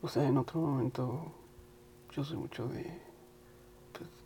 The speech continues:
de caminar un rato, de, de salir a algún lado a tomar un café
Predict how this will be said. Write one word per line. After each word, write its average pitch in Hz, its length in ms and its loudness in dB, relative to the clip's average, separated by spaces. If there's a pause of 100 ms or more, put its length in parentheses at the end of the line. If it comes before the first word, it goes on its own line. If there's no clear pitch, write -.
(300)
de - 80 -12
caminar 151 440 -2
un 156 140 0
rato, 139 400 -4
de, 160 120 -6
de - 420 -14
salir 127 400 -2
a - 1500 -20
algún 147 220 0
lado 165 320 0
a 170 80 -10
tomar 131 260 -2
un - 80 -2
café 175 500 -8